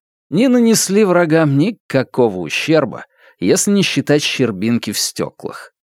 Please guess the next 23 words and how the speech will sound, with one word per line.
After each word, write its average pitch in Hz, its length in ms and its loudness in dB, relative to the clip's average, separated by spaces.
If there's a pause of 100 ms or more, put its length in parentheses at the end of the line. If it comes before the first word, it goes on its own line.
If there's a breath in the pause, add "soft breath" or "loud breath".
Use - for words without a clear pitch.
(760)
Менее 175 380 2
чем 202 240 2
в 165 60 -2
двух 151 280 0
метрах 165 480 0
перед 151 220 2
бульдозерами 151 720 2
неожиданно 165 600 2
поднялся 156 600 0
с 139 60 2
земли 147 460 2
и - 20 2
взмыл 147 420 2
в 120 100 -4
небо, 165 420 2 (300 loud breath)
сверкая 165 680 2
на 160 160 2
солнце 156 460 0
трепещущими 139 800 0
крылышками, 127 800 -2 (140)
тонкими, 185 460 -4
как 160 260 -2
паутинка, 151 800 2